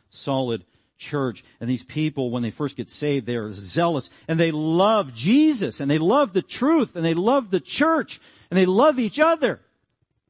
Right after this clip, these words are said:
It's just an awesome church when it started out. We know thirty years later, when Paul, or John wrote Revelation, Jesus said, "Oops, church at Ephesus, remember thirty years ago when you got saved, how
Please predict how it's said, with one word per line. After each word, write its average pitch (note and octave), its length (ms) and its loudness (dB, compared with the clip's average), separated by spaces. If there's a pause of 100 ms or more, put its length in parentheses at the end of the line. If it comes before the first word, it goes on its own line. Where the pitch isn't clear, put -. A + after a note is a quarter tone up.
(720)
It's - 100 -20
just - 140 -16
an A#2 200 -8
awesome A2 440 -10
church C3+ 260 -12
when G#2 80 -16
it E2+ 40 -18
started F#2 260 -14
out. G#2+ 120 -10
We D3+ 80 -2
know F3 140 0
thirty E3+ 280 -2
years C3 240 -2
later, E3+ 500 -2 (320)
when C3 120 -8
Paul, D3+ 400 -2 (340)
or B2+ 220 -4
John C#3 360 -4
wrote D3 160 -2
Revelation, C#3+ 680 -2
Jesus C#3 340 -4
said, C#3 340 -4
"Oops, E3+ 360 -6 (1000)
church D#3 280 -8
at C3+ 80 -2
Ephesus, C#3 560 -6
remember D#3+ 180 -4
thirty E3 220 -6
years E3 180 -4
ago F3 140 -8
when E3+ 100 -4
you D3 60 -4
got D3 160 -8
saved, D#3+ 300 -8
how C3+ 280 -6